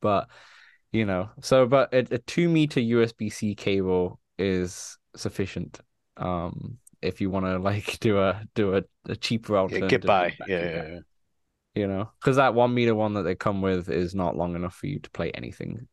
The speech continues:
Speaker 1: um, at the same time as charging it. But yeah, battery pack, highly recommend. Just get a big one. Get the biggest one that one can afford.
Speaker 2: That's, that's what I did.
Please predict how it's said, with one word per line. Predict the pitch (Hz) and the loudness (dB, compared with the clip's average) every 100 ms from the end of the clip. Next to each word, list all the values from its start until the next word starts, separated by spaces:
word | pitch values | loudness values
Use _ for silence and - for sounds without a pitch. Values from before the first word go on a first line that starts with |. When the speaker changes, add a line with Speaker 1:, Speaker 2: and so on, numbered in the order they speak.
| - | -8
Speaker 1:
um, | 85 71 73 | -6 -6 -6
at | 50 | -10
the | - | -10
same | - 71 - | -10 -8 -6
time | - 87 | -6 -4
as | 85 | -6
charging | - 98 92 95 95 | -2 0 0 -2 -8
it. | 90 - | -8 -8
But | - - _ _ _ _ _ | -8 -8 _ _ _ _ _
yeah, | - 120 _ _ _ | -10 -10 _ _ _
battery | 120 117 107 | 0 2 0
pack, | 110 - - _ _ _ _ | -4 -6 -16 _ _ _ _
highly | - 104 98 | -8 -4 -2
recommend. | 90 - 101 101 - | -2 -4 -8 -8 -12
Just | - | -2
get | 147 | 0
a | |
big | 127 151 | 2 0
one. | 95 92 _ _ _ _ | -2 -4 _ _ _ _
Get | 135 | -8
the | 131 | -2
biggest | 127 151 151 139 | 2 2 2 0
one | 131 | 0
that | 131 - | 0 -2
one | 113 113 110 | 0 0 -2
can | 110 104 | -4 -4
afford. | - - 95 98 - - _ _ _ - | -6 -6 -4 -6 -14 -20 _ _ _ -4
Speaker 2:
That's, | 113 - - - - - - - | -2 -2 -6 -12 -18 -20 -20 -12
that's | 98 98 113 | -8 -6 0
what | 117 | 2
I | 113 | 2
did. | 104 101 98 | 2 0 -2